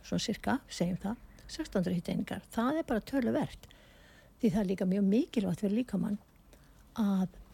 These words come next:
grennast bara svona jafnt og þétt, ekki of hratt, vegna þess að það er svo skrítið að ef að við,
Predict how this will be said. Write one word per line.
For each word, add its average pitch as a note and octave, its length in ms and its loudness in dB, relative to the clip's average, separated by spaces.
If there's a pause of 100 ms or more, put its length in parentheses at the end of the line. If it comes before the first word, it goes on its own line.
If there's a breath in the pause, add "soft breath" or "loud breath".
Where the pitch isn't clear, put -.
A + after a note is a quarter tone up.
(320)
grennast G#3+ 760 0 (460)
bara A3+ 160 2
svona G#3+ 320 2 (300)
jafnt A#3 500 -2
og C#4 80 -6
þétt, - 720 -4 (240)
ekki - 300 -6
of C#4 160 -8
hratt, - 400 -8
vegna G3+ 340 -2
þess F3+ 200 -2
að F3 120 -2 (920 soft breath)
það A3+ 100 -4
er F#3 60 0
svo F#3 80 -4
skrítið B3+ 480 -2
að - 160 -6
ef G#3 120 2
að F#3 140 0
við, F3+ 140 0